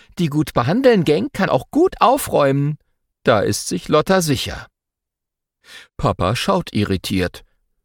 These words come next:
Was haben denn die drei Sterndeuter mit Mamas gebrochenem Arm zu tun? Und wer ist die Gut-Behandeln-Gang?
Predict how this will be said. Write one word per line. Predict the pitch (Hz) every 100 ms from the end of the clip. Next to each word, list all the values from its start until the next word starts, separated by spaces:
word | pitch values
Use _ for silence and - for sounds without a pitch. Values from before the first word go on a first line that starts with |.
| _ -
Was | 90 92
haben | 78 92
denn | 95 87
die | 85 80
drei | 78 76
Sterndeuter | - 76 90 104 98 98 117
mit | 98 87
Mamas | 87 87 101 -
gebrochenem | 98 87 85 101 85
Arm | 92 156
zu | - 151
tun? | - 95 92 - - - _ _ _
Und | 131 113 101 -
wer | 117 120
ist | 117 - 120
die | 101
Gut-Behandeln-Gang? | 110 107 - 98 113 208 226 202 120 95 92 82